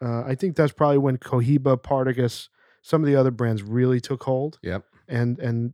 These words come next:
Speaker 1: this, this brand was kinda pushed down.
Speaker 2: You know, catalog is just so full of so many different marcas.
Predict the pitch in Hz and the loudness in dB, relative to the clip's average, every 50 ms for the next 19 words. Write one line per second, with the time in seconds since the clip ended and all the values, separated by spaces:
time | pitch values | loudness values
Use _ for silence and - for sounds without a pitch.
0 | _ _ - 131 123 - - - - 135 - - - 143 143 143 143 147 143 - | _ _ -2 -2 -2 -2 -4 -6 -6 -6 -4 -2 -2 0 0 0 0 -2 -2 -4
1 | - - 143 143 147 135 - 160 151 - - 160 180 208 160 107 _ _ _ _ | -4 -4 -4 -4 -4 -4 -6 -8 -6 -4 -4 -4 -4 -6 -8 -12 _ _ _ _
2 | _ _ _ _ _ _ - 123 120 120 107 - - 107 110 120 120 110 95 90 | _ _ _ _ _ _ -14 -12 -10 -10 -10 -10 -10 -8 -6 -6 -6 -6 -6 -8
3 | 85 92 92 - - - - - - 98 95 - - - - - 113 117 107 90 | -10 -10 -12 -14 -12 -12 -12 -10 -10 -10 -12 -12 -14 -14 -8 -4 -4 -4 -4 -6
4 | - - - - 110 104 101 98 90 87 92 95 - - 92 87 82 85 98 101 | -8 -10 -8 -6 -6 -6 -6 -6 -8 -8 -10 -12 -12 -12 -12 -10 -10 -10 -10 -10
5 | - 92 85 78 - - - - | -10 -12 -12 -12 -12 -16 -18 -20